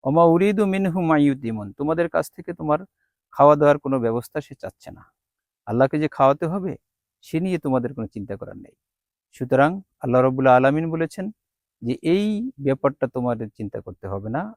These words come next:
আমি তোমাদের কাছে যেটা চাই সেটা হলো একমাত্র আমার ইবাদত, উপাসনা।" তা আসুন আমরা আল্লাহ রাব্বুল আলামিনের ইবাদত করি, উপাসনা করি এবং সে হিসেবে জীবন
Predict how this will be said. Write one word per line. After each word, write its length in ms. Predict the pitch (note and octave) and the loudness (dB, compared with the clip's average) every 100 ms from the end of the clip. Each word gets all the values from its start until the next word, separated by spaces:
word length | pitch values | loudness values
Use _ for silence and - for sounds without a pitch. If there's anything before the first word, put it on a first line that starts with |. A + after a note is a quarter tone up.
| - | -6
আমি 200 | B2 E3 | -4 -4
তোমাদের 380 | F3 D3+ B2 A2+ | -4 -4 -4 -4
কাছে 220 | - - G#2 | -8 -12 -14
যেটা 220 | G#2+ G#2 | -12 -10
চাই 240 | - D#3 A3+ | -4 -4 -4
সেটা 220 | - - | -10 -12
হলো 140 | A#2 A#2 | -8 -8
একমাত্র 360 | - A2 - F3 | -10 -12 -10 -10
আমার 260 | D#3+ G#2+ D#3 - _ _ _ | -6 -4 -4 -6 _ _ _
ইবাদত, 380 | G#2+ G#2+ A#2+ E3+ _ | -4 -2 -2 -4 _
উপাসনা।" 420 | B2 G2 - G#2+ - _ _ _ _ _ _ _ - | -18 -16 -18 -20 -20 _ _ _ _ _ _ _ 4
তা 40 | C3 | 4
আসুন 280 | C3+ F#3+ G#3 B3 _ - | 6 2 -4 -8 _ -6
আমরা 260 | C3+ C3+ | 0 4
আল্লাহ 180 | C3 C3+ | 4 4
রাব্বুল 240 | B2+ B2+ B2+ | 2 2 4
আলামিনের 460 | A#2 A#2+ B2 C3 B2 | 4 2 0 -2 0
ইবাদত 340 | A#2 A2+ B2 | -2 -2 -6
করি, 200 | - C3+ C#3+ | -8 -6 -6
উপাসনা 420 | A2+ A2 B2 C3 | -6 -10 -8 -10
করি 200 | C#3 D#3+ A3+ _ _ _ _ - | -8 -10 -12 _ _ _ _ -6
এবং 180 | A2+ A2+ | -2 -2
সে 140 | - B2 | -2 -2
হিসেবে 280 | A#2+ C3+ B2+ | -2 -2 -2
জীবন 240 | B2 B2 | -2 -2